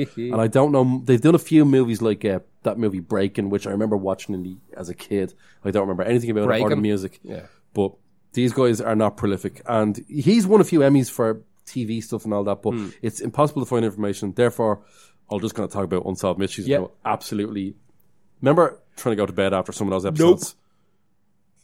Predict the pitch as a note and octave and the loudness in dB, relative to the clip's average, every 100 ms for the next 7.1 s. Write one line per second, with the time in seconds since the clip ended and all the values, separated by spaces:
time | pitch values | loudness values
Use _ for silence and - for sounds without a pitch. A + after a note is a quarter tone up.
0 | - C3+ C3+ D3+ C#3 D#3 D3+ C#3+ C3 C#3+ | 0 0 2 2 2 2 2 2 2 0
1 | C#3 A#2+ B2 B2 G#2+ A2+ G#2+ G#2+ G#2 - | 0 0 0 -2 -2 -2 -2 -2 -4 -4
2 | G2+ F2+ - G2+ G2+ A2+ G#2 - G#2 G2 | -4 -2 0 0 0 -4 -4 -4 -4 -4
3 | - G#2 G#2+ G2 F#2+ - G2+ G2 F2 - | -4 -4 -2 -2 -4 -6 -8 -8 -10 -14
4 | _ _ _ - G#2+ - A#2+ G#2+ G#2 F4 | _ _ _ -2 -2 -2 -2 0 4 4
5 | - G#3 G#3 G#3 F3 D#3 D3 - E3 D3 | 2 2 2 4 2 0 0 0 -4 -4
6 | A#2+ C#3+ B2+ F#2 - A#2 C3 A2+ G#2 A2 | -4 -2 0 -2 -6 -4 -2 0 2 2
7 | A#2 | 0